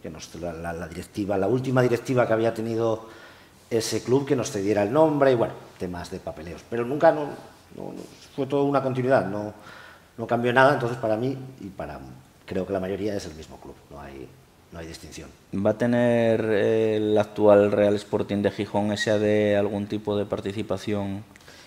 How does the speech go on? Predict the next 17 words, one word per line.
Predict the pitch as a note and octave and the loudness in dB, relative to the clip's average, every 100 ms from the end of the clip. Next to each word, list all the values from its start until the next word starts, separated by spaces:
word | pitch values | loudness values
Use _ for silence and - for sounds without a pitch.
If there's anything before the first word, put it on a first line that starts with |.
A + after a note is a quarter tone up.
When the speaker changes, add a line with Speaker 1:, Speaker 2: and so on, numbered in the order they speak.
| - | -4
Speaker 2:
en | B2+ | 2
Speaker 1:
Ellos, | D#3+ | 6
Speaker 2:
los | |
Speaker 1:
a | D#3+ | 8
ver, | C3 | 8
Speaker 2:
actos? | G#2+ B2+ | 6 4
Speaker 1:
ellos | C#3 | 2
co-, | - - | -4 -6
colaboran | - C3+ B2 C#3+ | 6 6 8 4
con | C3+ A#2 | 2 -2
nosotros, | B2 A#2+ G#2+ | -4 -4 -4
aunque | G#2 G2+ G2 F#2 - - - - | -4 -4 -6 -12 -16 -18 -18 -20
sí | - - | -16 -12
que | A2+ | -4
es | A#2+ A#2+ | 0 2
verdad | A#2+ C3 - | 8 8 8
que, | - | 2